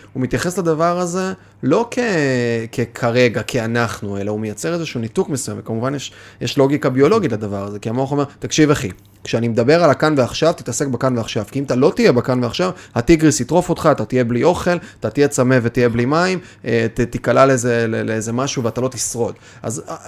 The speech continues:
מה שמחר ועוד שבוע, נדבר על זה אחר כך, כאילו, כתפיסה. אבל, אה,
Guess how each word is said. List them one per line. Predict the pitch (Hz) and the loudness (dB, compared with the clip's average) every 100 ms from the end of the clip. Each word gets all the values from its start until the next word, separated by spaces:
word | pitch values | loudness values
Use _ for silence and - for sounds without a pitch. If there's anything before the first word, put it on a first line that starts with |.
| - | -12
מה | 147 170 | -4 -2
שמחר | 175 175 131 156 151 | 0 0 0 2 2
ועוד | 135 127 | 2 -2
שבוע, | 123 127 | -2 -2
נדבר | 143 113 123 | -2 -2 -2
על | 120 | -2
זה | 110 | -4
אחר | 117 104 101 | -4 -6 -6
כך, | 98 - | -10 -8
כאילו, | 110 110 | -6 -6
כתפיסה. | - - 101 98 92 - - - | -8 -10 -8 -8 -10 -18 -16 -10
אבל, | 98 95 | -8 -8
אה, | 90 | -8